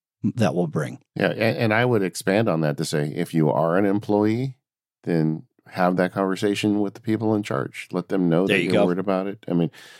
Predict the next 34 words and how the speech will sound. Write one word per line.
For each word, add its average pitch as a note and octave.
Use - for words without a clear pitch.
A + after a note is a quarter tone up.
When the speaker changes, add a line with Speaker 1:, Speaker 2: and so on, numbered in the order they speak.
Speaker 2:
I A#2
had A2+
the G#2
conversation. G2+
My G#2+
wife A2
was D#2
worried D2+
the D2
other D2+
day C#2+
that A#1
she's -
like, D#2+
"Are D2
we D2
gonna E2
make D2
this?" D#3
You F2
know, D#2
she -
had G2+
no G2
idea E2+
'cause -
I F#2+
don't A2+
really G2+
talk G2+
to D2+
her C2+
much C2+
about, C2+